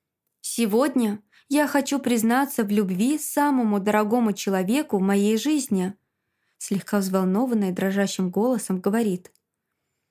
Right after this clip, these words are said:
«Я люблю тебя больше всего на свете. Ты — моя жизнь,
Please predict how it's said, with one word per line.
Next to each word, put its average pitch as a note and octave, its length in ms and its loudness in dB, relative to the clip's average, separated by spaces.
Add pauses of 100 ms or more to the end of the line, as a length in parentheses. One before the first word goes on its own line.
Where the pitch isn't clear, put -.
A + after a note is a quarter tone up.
(320)
«Я A#3 220 4
люблю A#3 380 2
тебя G#3+ 300 0
больше A3+ 420 0
всего A3+ 320 0
на A3+ 160 2
свете. A#3+ 680 -4 (380)
Ты — B3+ 360 0 (200)
моя A#3 460 2
жизнь, A3+ 500 -2